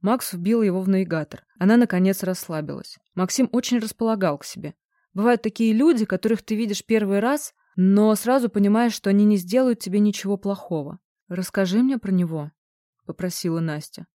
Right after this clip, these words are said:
"Про кого?" Макс покосился на неё. До него медленно начал доходить смысл её просьбы. "Ох, милая, и ты тоже? Да что вы в нём все находите? Ладно, эти бляди, ну ты-то вроде нормальная девчонка. Слушай, он мой лучший друг.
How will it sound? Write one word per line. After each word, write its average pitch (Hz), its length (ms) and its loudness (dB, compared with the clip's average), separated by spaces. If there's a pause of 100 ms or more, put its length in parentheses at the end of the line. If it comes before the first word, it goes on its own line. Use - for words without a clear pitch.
(440)
"Про 185 120 0
кого?" 202 500 2 (360)
Макс 196 280 -2
покосился 185 640 -4
на 151 60 -4
неё. 147 260 -8 (260)
До 185 140 2
него 196 220 6
медленно 196 500 2
начал 185 360 0
доходить 185 480 -4
смысл 190 400 -2
её 190 120 0
просьбы. 151 480 -6 (300)
"Ох, 226 280 6
милая, 196 540 8
и - 20 2
ты 233 160 0
тоже? 247 600 6
Да 202 120 4
что 269 180 2
вы 277 120 4
в 262 60 4
нём 285 180 6
все 285 160 2
находите? 240 760 4 (300)
Ладно, 220 260 6
эти 254 220 4
бляди, 220 460 6
ну 185 160 0
ты-то 226 260 -2
вроде 196 300 0
нормальная 208 540 4
девчонка. 196 640 0
Слушай, 240 420 2
он 277 160 6
мой 214 140 6
лучший 226 340 0
друг. 175 320 -4